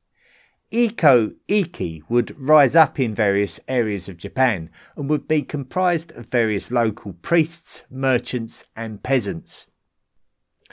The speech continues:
When the Iko Iki started becoming more powerful and more militant, this created a difficult situation for the Shin Buddhists, who, as much as they wanted their temples defended, could not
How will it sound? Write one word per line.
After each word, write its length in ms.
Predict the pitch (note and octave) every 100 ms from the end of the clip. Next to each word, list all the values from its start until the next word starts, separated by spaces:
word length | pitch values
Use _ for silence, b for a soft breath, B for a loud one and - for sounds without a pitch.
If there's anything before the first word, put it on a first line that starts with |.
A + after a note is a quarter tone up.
| b -
When 240 | C#3 B2+
the 240 | A#2+ - _
Iko 560 | A3+ G3 - C3+ G#2+ - -
Iki 500 | G#3 E3 A2+ F2 D#2+
started 560 | - - C3+ - -
becoming 500 | A2 - A#2 G#2 G2
more 200 | G#2 G2
powerful 640 | E2 B2+ A#2+ A2+ - B2 -
and 220 | G#2+ G#2
more 180 | A2+ A2
militant, 680 | C3+ E3+ - - D#2+ - - b b _
this 160 | A#3 -
created 540 | - F#3 C#3+ C3+ B2+
a 20 |
difficult 480 | A#2 C3 - C3+ B2+
situation 800 | - C3 - C3 E3 F3+ - G#2
for 120 | - G#2
the 100 | G#2
Shin 460 | - D3+ A2+ G2
Buddhists, 680 | E2+ D3+ A2 - - - - B B E3+
who, 200 | E3 D#3+
as 180 | D3+ C#3
much 220 | A3 A#3
as 140 | F#3+ D#3+
they 120 | C#3
wanted 460 | C3 C#3+ B2+ B2 A#2+
their 140 | A#2
temples 480 | - B2 G#2+ G#2+ -
defended, 640 | G#2+ - G3 C3+ F2 D#2 _ b b -
could 220 | F3+ E3
not 360 | E3+ G3 -